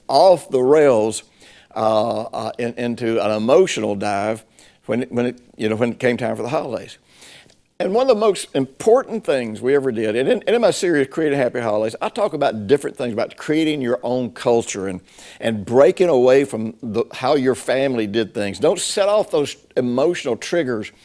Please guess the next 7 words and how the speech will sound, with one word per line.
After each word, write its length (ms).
that 180
remind 600
you 220
of 160
the 100
past. 480
Uh, 280